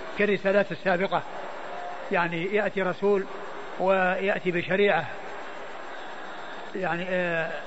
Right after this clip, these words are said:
يعني، آه، آه، مع بقاء الشريعة، وقد يكون ر-،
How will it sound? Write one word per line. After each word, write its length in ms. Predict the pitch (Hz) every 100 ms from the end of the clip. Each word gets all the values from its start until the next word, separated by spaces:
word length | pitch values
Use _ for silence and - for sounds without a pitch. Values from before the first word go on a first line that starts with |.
| - - - - - - - - - -
يعني، 360 | 190 190 190 190
آه، 760 | 190 180 - - - - - - - - - - -
آه، 720 | - - - 58 - - - - 175
مع 180 | 180 185
بقاء 340 | 196 208 196
الشريعة، 540 | 180 - 196 208 156 160
وقد 220 | 185 214
يكون 300 | 220 240
ر-، 60 | 226